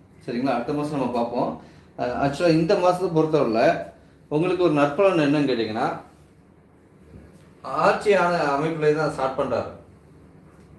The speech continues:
இப்போ ஸ்டார்ட் பண்ணும்போது இந்த சந்திரன் வந்து பலமான சந்திரனா இருக்கு. ராசிநாதர் ஆட்சியாகி இருக்கும்போது மிகப்பெரிய யோகம், சரிங்களா? அது மிகப்பெரிய நன்மையான அமைப்பு. சரி, ஓகே.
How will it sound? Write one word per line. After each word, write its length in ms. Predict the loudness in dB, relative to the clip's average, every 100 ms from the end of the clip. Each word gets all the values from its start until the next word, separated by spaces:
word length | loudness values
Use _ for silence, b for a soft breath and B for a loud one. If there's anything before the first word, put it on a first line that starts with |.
| -20 -16
இப்போ 180 | -6 -4
ஸ்டார்ட் 300 | 0 2 2
பண்ணும்போது 440 | 0 0 0 2 2 -2 -10 B B -18 -6
இந்த 160 | 0 0 0 -2
சந்திரன் 380 | -2 0 0 0
வந்து 140 | 0
பலமான 420 | 2 2 4 2
சந்திரனா 400 | 0 -2 -2 -2
இருக்கு. 280 | -2 -4 -4
ராசிநாதர் 600 | 0 0 0 0 2 2 2
ஆட்சியாகி 520 | 2 0 0 2 2
இருக்கும்போது 460 | 2 -2 -4 -2 -2
மிகப்பெரிய 520 | -2 -2 -4 0 2
யோகம், 340 | 4 2 0 -8 -20 _ -20
சரிங்களா? 420 | -6 -4 -4 -4 -4 -6 B B B
அது 200 | -2 0
மிகப்பெரிய 460 | 0 -2 -2 0 2
நன்மையான 380 | 0 0 0 0
அமைப்பு. 300 | -2 -4 -8 -12 B B B _ -4
சரி, 140 | 0
ஓகே. 260 | 0 2 0